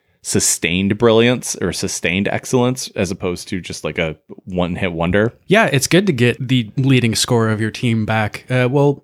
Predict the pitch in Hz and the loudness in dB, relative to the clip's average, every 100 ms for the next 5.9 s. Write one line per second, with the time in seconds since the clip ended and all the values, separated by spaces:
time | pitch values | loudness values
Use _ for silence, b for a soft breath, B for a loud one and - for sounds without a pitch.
0 | - 147 160 156 - 160 151 - - - | 0 2 4 2 0 0 -2 -16 -6 0
1 | 170 170 165 185 175 170 165 196 156 - | 2 4 4 4 6 6 4 4 2 0
2 | 110 107 117 113 113 120 147 - - - | -2 0 0 0 0 -2 -4 -6 -8 -12
3 | - _ b b b - - 143 143 127 | -20 _ b b b -8 0 2 4 2
4 | 95 92 107 95 98 95 104 - 87 87 | 0 0 2 2 2 2 0 -2 0 0
5 | 82 - _ 117 110 98 87 85 | -2 -6 _ 0 2 4 2 0